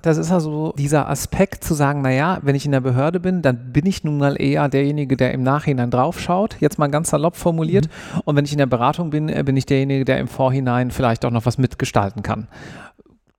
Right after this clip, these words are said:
Speaker 1: Long story short.
Speaker 2: Genau, das kann
Speaker 1: Mhm.
Speaker 2: man so machen. Also immer mit der Fußnote, man will auch niemandem zu nahe
Speaker 1: Nein,
Speaker 2: treten und so.
Speaker 1: selbstverständlich, ja.
Speaker 2: Aber so würde ich das zusammenfassen.
Speaker 1: Okay.
Speaker 2: So war jedenfalls meine Perspektive
Speaker 1: Ja.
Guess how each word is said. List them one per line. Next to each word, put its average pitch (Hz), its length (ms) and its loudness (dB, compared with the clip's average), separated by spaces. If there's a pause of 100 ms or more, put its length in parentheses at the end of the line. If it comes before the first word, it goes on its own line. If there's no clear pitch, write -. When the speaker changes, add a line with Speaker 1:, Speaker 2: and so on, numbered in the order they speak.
Speaker 1:
Long 143 380 0
story 123 340 0
short. 113 540 -4
Speaker 2:
Genau, 135 260 2
das 110 180 -2
kann - 120 6
Speaker 1:
Mhm. - 60 2
Speaker 2:
man 214 100 4
so 123 140 -2
machen. 110 320 -2
Also 120 220 2
immer 139 340 0
mit 127 180 -2
der 127 220 2
Fußnote, 143 640 0
man 123 220 0
will 127 120 2
auch 127 140 -2
niemandem 135 380 2
zu - 160 -2
nahe 143 260 2
Speaker 1:
Nein, - 0 -
Speaker 2:
treten 127 180 4
und 143 80 6
so. 156 160 2
Speaker 1:
selbstverständlich, 139 600 2
ja. 117 300 2
Speaker 2:
Aber 131 360 2
so 127 300 0
würde 135 140 2
ich 135 40 0
das 127 140 0
zusammenfassen. 147 640 0
Speaker 1:
Okay. 131 140 4
Speaker 2:
So - 40 6
war 139 60 4
jedenfalls 135 400 0
meine 127 200 0
Perspektive 120 760 -2
Speaker 1:
Ja. 110 80 4